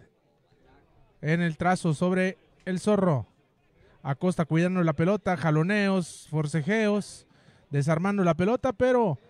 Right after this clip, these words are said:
alejándola ya Leonardo García por parte del cuadro del Inter. Recoge Osvaldo Ríos para Deportiva Venados. Avanza el cuadro de casa sobre el medio campo, tocando precisamente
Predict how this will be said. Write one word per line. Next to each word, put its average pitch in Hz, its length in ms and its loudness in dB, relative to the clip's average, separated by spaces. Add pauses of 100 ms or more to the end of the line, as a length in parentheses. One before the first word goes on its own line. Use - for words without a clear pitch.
(160)
alejándola 156 640 2
ya 208 240 2
Leonardo 202 480 2
García 190 360 -2
por 180 180 -4
parte 208 220 -4
del 190 120 -2
cuadro 214 300 2
del 208 160 0
Inter. 170 260 0
Recoge 170 540 0
Osvaldo 190 360 0
Ríos 196 280 2
para 196 200 -2
Deportiva 190 420 -2
Venados. 208 600 0 (460)
Avanza 160 720 2
el 143 120 -4
cuadro 196 320 0
de 180 120 0
casa 202 300 -2
sobre 196 260 0
el 190 60 -2
medio 208 240 2
campo, 170 540 -2 (560)
tocando 185 580 0
precisamente 175 1120 -2